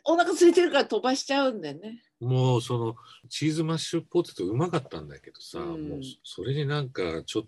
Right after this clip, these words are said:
Speaker 2: とステーキのタレとかかけちゃったりしてさ、
Speaker 1: <laughs>
Speaker 2: で、味的にも満たされ始めてさ、塩気みたいな。で、で、ワイン頼んでさ、
Speaker 1: うん。
Speaker 2: デキャンタですってガブガブ飲み始めてさ、
Speaker 1: うん、うん、うん。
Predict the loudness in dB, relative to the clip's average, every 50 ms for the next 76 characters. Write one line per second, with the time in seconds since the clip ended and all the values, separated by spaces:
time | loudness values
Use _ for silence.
0 | _ _ -10 -8 -8 -8 -10 -12 -16 -8 -2 0 2 2 2 0 -4 -10 -10 -10
1 | -10 -12 -16 _ _ _ _ _ _ _ _ _ _ _ _ _ -20 -16 -10 -4
2 | 0 2 0 0 0 -4 -8 -6 -4 -4 -4 -2 -2 -2 -2 -2 -6 -6 -10 -14
3 | -12 -12 -12 -14 -14 -16 -18 -14 -14 -12 -12 -12 -12 -14 -14 -12 -10 -8 -8 -8
4 | -8 -6 -6 -4 -2 -2 -2 -2 0 2 2 2 2 2 0 2 2 2 2 0
5 | 0 -2 0 0 0 2 2 2 2 2 0 -2 -2 -4 -6 -6 -8 -10 -16 -14
6 | -14 -14 -14 -14 -18 _ _ _ -4 2 4 6 6 6 6 2 0 0 -2 -4
7 | -6 -6 -6 -8 -14 _ -20 -20 -20 -20 -20 -20 -20 -20 -20 -8 -2 2 2 4
8 | 4 2 0 -4 -12 -20 _ _ _ _ 0 2 4 4 4 4 4 4 2 0
9 | -2 -6 -8 -10 -12 _ -6 -6 -4 -4 -4 -6 -6 -8 -10 -10 -10 -10 -8 -8
10 | -10 -12 -14 -16 _ -14 -12 -12 -12 -12 -6 -2 -2 -2 0 0 -2 -2 -2 -4
11 | -6 -4 -4 -4 -4 -6 -4 -2 -2 0 0 0 -2 -2 -2 -4 -6 -6 -6 -6
12 | -6 -6 -6 -6 -6 -6 -6 -8 -10 -12 -12 -12 -12 -12 -12 -12 -12 -14 -16 -18